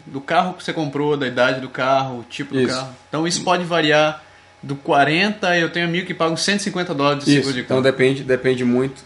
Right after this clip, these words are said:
Speaker 2: disso aí. Se você não tem carro, vai andar de ônibus, o passe de ônibus na cidade de Quebec, ele custa setenta e nove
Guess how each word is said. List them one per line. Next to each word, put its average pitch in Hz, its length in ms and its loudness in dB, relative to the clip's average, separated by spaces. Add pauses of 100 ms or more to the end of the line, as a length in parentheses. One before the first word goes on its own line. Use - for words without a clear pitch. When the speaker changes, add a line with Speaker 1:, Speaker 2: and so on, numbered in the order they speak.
(140)
Speaker 2:
disso 123 260 -2
aí. 120 180 2 (640)
Se - 160 -6
você 233 160 0
não 208 100 0
tem 175 160 0
carro, 170 200 0
vai 151 120 0
andar 139 200 0
de 120 120 -6
ônibus, 151 560 -2 (540)
o 151 80 0
passe 196 380 0
de 151 140 0
ônibus 147 220 4
na 143 60 -2
cidade 131 220 0
de - 60 -8
Quebec, 131 500 0 (320)
ele 135 180 0
custa 139 560 -2 (320)
setenta 151 680 0
e 147 40 0
nove 143 520 0